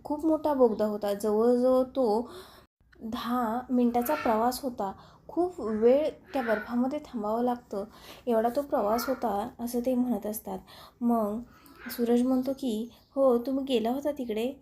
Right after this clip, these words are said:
ते म्हणतात की, "हो." त्यानंतर तो म्हणतो की, "किती दिवस होता तुम्ही तिकडे?" ते म्हणतात, "दहा एक दिवस होतो, दहा नि-, दिवसानंतर आला." मग सूरज त्यानंतर विचारतो त्यांना की, "मग तिकडे काय खायला होतं?" मग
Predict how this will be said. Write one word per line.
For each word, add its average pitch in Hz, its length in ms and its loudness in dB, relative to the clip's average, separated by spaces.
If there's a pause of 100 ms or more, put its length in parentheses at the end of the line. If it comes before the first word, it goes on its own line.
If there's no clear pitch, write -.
ते 254 60 -4
म्हणतात 233 280 -4
की, 240 280 -4
"हो." 226 380 -4 (260)
त्यानंतर 233 340 -2
तो 262 80 2
म्हणतो 254 240 0
की, 247 340 -6
"किती 262 160 -4
दिवस 285 340 0
होता 226 180 -2
तुम्ही 214 280 -4
तिकडे?" 214 320 -4 (560)
ते 214 80 -2
म्हणतात, 220 420 0 (340)
"दहा 240 220 2
एक 262 140 0
दिवस 302 300 0
होतो, 262 220 0
दहा 240 200 0
नि-, 233 160 0
दिवसानंतर 240 720 -2
आला." 214 260 -2 (500)
मग 220 360 -4
सूरज 240 420 2
त्यानंतर 254 420 -2
विचारतो 269 440 -2
त्यांना 277 240 -2
की, 240 400 -2 (280)
"मग 240 300 2 (100)
तिकडे 269 260 2
काय 247 280 0
खायला 226 260 -2
होतं?" 214 340 -4 (420)
मग 214 380 -4